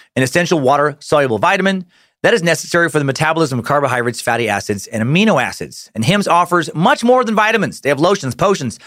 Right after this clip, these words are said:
prescription medication to treat erectile dysfunction, and more. Forty percent of men by age forty struggle from being able to get and maintain an erection.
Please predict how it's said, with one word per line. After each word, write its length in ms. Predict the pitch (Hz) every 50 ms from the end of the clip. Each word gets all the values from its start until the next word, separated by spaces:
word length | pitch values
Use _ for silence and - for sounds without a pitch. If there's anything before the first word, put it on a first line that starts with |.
| - _
prescription 420 | _ 151 143 - 214 202 - - 180
medication 580 | 180 175 170 - 170 165 160 - 165 165 156 - - - _ _
to 100 | - 117
treat 320 | - - 170 170 170 -
erectile 480 | - 120 120 156 175 175 - 175 165 160
dysfunction, 520 | 120 107 - - - 170 175 165 - 147
and 120 | 123 104 101
more. 400 | 127 170 180 185 180 175 175 _ _ _ _ _ _ _ _
Forty 400 | _ - - - 233 277 294 302
percent 380 | - 240 202 - - 214 226 220
of 80 | 175 143
men 200 | 147 120 110 101
by 200 | 139 156 180 -
age 240 | - 165 165 143
forty 420 | - - 160 170 151 104 - - _ _ _ _
struggle 480 | _ - - - - 185 196 170 170 135
from 160 | - 131 127
being 140 | 123 143 151
able 160 | 151 143 143
to 100 | 127 117
get 260 | 104 104 120 160 170 165
and 140 | 139 127 123
maintain 560 | 127 131 127 113 - - - 160 165 160 160 160
an 80 | 135
erection. 400 | 131 131 139 135 - - - -